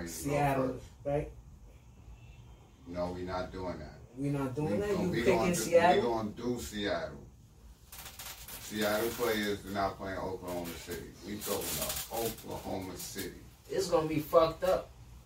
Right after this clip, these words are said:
Speaker 1: <laughs> And
Speaker 2: 'Cause
Speaker 1: this,
Speaker 2: then,
Speaker 1: this, this
Speaker 2: 'cause
Speaker 1: going
Speaker 2: then the person that we leave out, who is gonna be a top five player all time, not gonna be a face to a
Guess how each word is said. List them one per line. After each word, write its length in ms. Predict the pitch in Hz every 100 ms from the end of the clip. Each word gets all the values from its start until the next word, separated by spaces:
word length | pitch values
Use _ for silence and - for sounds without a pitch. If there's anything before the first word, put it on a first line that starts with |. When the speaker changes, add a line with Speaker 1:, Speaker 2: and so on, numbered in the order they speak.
| - -
Speaker 1:
<laughs> 80 | - - - - - - - - - - - - - - - - - - - -
And 100 | 98
Speaker 2:
'Cause 120 | 214
Speaker 1:
this, 120 | - -
Speaker 2:
then, 360 | 165 160 151
Speaker 1:
this, 100 | 127
this 80 | 123
Speaker 2:
'cause 80 | -
Speaker 1:
going 260 | 165 -
Speaker 2:
then 460 | 151 175 175 165 156
the 80 | -
person 460 | 147 175 165 156 156
that 180 | 147 143
we 180 | 143 147
leave 300 | 151 151 139
out, 260 | 170 -
who 220 | 139 160 156
is 340 | 165 170 151
gonna 280 | 147 147 143
be 180 | 147 147
a 100 | -
top 320 | - 143 -
five 320 | 147 139 131
player 280 | - 147 127
all 260 | 135 135 127
time, 380 | 147 139 131
not 240 | 131 127 120
gonna 160 | 120
be 140 | 117 117
a 60 |
face 300 | 113 - 120 117
to 100 |
a 100 | 113